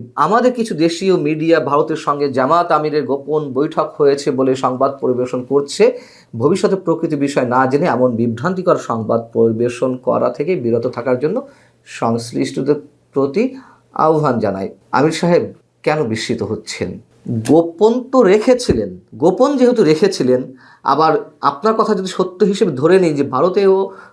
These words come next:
কূটনীতিকরা গোপন রাখতে বলেছেন, তাহলে দুপক্ষ থেকে কো-, গোপন রাখা হয়েছে, তাহলে এটিকে আমরা কেন গোপন বৈঠক বলবো না? যদি গণমাধ্যম শিরোনাম করে, করে যে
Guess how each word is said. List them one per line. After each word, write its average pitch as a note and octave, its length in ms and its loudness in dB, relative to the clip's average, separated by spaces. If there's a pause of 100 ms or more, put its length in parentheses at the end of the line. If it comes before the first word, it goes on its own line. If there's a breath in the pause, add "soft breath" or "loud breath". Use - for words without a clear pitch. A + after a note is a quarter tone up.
(120 loud breath)
কূটনীতিকরা A3+ 640 0
গোপন G3 320 2
রাখতে G#3 280 0
বলেছেন, F3 380 2
তাহলে G3+ 240 2
দুপক্ষ G#3+ 400 0
থেকে A#3+ 220 -4
কো-, A#3 420 -6
গোপন A3+ 280 2
রাখা A3+ 220 -2
হয়েছে, A3+ 400 2 (360 soft breath)
তাহলে C4 240 6
এটিকে B3+ 240 0
আমরা A#3+ 320 2 (220)
কেন B3+ 320 2
গোপন B3 400 4
বৈঠক G3 280 2
বলবো C#3+ 460 -2
না? G#2+ 460 -6
যদি F#3+ 460 0
গণমাধ্যম F#3 880 0
শিরোনাম F#3+ 520 0
করে, G3 380 2
করে E3+ 340 2
যে D#3+ 280 4